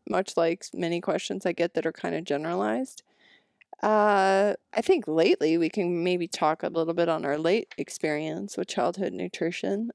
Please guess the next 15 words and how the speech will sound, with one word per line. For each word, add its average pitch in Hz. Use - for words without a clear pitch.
Um, 185
obviously, 269
children 233
need, 202
they 196
need 190
carbohydrate, 190
protein, 180
they 170
need 170
fat, 151
right? 175
They 180
need 185
micronutrients. 165